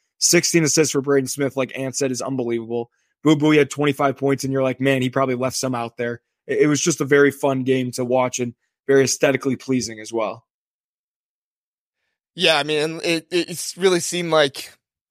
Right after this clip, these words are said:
Speaker 2: everybody was on fire in this one. It was, you know, shots dropping everywhere. Uh, if it wasn't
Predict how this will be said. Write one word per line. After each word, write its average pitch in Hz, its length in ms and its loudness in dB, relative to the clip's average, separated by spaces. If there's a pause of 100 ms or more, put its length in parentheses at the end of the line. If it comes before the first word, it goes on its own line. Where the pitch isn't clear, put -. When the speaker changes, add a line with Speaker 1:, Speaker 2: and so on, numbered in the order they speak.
Speaker 2:
everybody 147 480 2
was 123 180 -4
on 123 140 0
fire 123 500 2 (180)
in 123 140 -6
this 117 240 -4
one. 110 220 -4
It 76 100 -6
was, 123 320 -10
you 147 100 -8
know, 120 140 -2
shots 139 380 2
dropping 135 400 2
everywhere. 127 920 4
Uh, 127 280 4
if 139 180 0
it 123 100 -2
wasn't 139 460 2